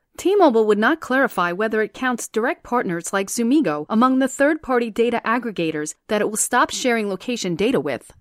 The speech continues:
Meanwhile, Verizon, which did not respond to a request from Wired for comment, said specifically in June that it was ending its location sharing agreement with Zumigo and other data aggregators. Sprint, meanwhile, told Wired in a statement that,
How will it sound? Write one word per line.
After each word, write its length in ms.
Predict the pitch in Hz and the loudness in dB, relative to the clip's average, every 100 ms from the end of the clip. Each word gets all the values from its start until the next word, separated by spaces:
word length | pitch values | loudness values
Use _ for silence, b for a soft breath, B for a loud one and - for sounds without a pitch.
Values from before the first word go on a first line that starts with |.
| _ 226 | _ 4
Meanwhile, 460 | 294 339 196 170 | 6 6 6 4
Verizon, 600 | 208 220 240 262 156 170 | 4 2 4 2 -2 -2
which 220 | 196 240 | -2 -2
did 100 | - | 0
not 220 | 247 294 277 | 0 0 0
respond 460 | 262 - 220 185 | -4 -2 -2 -2
to 120 | 208 | -4
a 60 | 185 | -2
request 440 | 190 185 233 202 | -4 -2 -4 -2
from 180 | - 175 | -4 -2
Wired 320 | 175 208 170 | 0 2 0
for 160 | - 170 | -4 -8
comment, 480 | - 214 143 - - | -2 -2 -2 -8 -8
said 260 | - 262 254 | -2 -2 -2
specifically 720 | - 277 - 359 254 190 185 | -2 -2 0 0 0 -2 -2
in 120 | 185 | -4
June 300 | 175 226 160 | -2 -4 0
that 160 | 180 202 | 0 0
it 40 | |
was 160 | 220 220 - | 0 -4 -2
ending 300 | 277 247 185 | 0 2 -2
its 180 | 170 208 | -4 -4
location 480 | 185 - 233 262 240 | -4 -4 -6 -4 -4
sharing 400 | - 190 185 170 | -2 -2 -2 -6
agreement 460 | 165 185 170 147 | -6 -4 -4 -6
with 160 | 175 - | -8 -6
Zumigo 580 | 190 190 220 147 131 170 - | -2 0 0 -2 -6 -6 -2
and 160 | 226 | 0
other 240 | - 247 202 | 2 2 2
data 300 | 180 170 170 | 0 -2 0
aggregators. 760 | 202 214 147 143 135 120 - - _ _ _ - | -2 -2 -4 -4 -6 -6 -8 -10 _ _ _ -12
Sprint, 440 | - - 392 - - | -8 0 0 0 -2
meanwhile, 440 | 190 175 151 165 | -2 0 -2 -2
told 280 | - 262 220 | -2 -2 0
Wired 360 | 226 269 294 | 0 2 2
in 80 | 220 | -2
a 60 | 202 | -4
statement 460 | - 208 185 160 | -2 -4 -4 -6
that, 240 | 156 147 | -4 -6